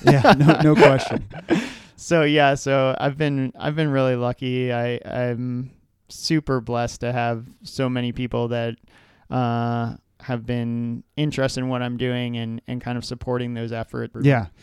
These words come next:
Speaker 1: Running the J F K fifty miler this weekend, but before we get out of you, eh, out of here, I did wanna have you talk about, uh, real quick, you're doing this challenge, this new challenge. I mean,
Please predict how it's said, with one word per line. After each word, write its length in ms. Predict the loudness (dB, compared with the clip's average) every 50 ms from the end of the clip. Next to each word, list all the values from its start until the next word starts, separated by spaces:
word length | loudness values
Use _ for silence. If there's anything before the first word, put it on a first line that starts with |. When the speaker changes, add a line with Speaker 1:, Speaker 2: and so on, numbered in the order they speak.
| _ _ _ -20 _ _ _ _ 6
Speaker 1:
Running 260 | 6 8 8 8 6
the 60 | 6
J 180 | 6 8 8 8
F 160 | 8 8 6
K 180 | 4 6 6 6
fifty 400 | 6 6 4 4 4 4 2 4
miler 460 | 4 6 6 6 6 6 8 6 6
this 200 | 6 4 4 6
weekend, 480 | 4 4 4 4 4 4 4 4 4 4
but 160 | 4 4 4
before 360 | 2 -4 -6 -2 2 4 6 6
we 80 | 6 6
get 140 | 4 4
out 240 | 4 6 6 6 6
of 60 | 6
you, 240 | 6 8 6 6 4 2
eh, 280 | -4 -6 -6 -6 -8 -6
out 220 | -2 0 0 2
of 60 | 2 2
here, 180 | 2 0 0
I 120 | 0 0 2
did 200 | 2 2 4 6
wanna 440 | 6 6 6 6 4 4 2 0 -2 -4
have 240 | -2 -2 0 2
you 120 | 2 0 0
talk 320 | 0 0 0 0 0 -2
about, 460 | -2 -2 -2 0 0 0 -2 -2 -2
uh, 200 | -2 -2 -2 0
real 200 | 2 2 2 2
quick, 440 | 2 2 0 0 0 0 -2 -6 -14 -20 _ _ _ _ _ _ _ _ _ _
you're 120 | 2 6
doing 320 | 6 6 6 6 2 4
this 240 | 4 2 2 2 -2
challenge, 600 | -2 0 2 4 4 4 4 2 0 -2 -4 -10 -16 -2 0
this 200 | 2 2 4 8
new 200 | 8 8 8 8
challenge. 500 | 4 2 2 2 2 2 0 0 -2 -2
I 60 | 0
mean, 320 | 2 2 2 0 0 -2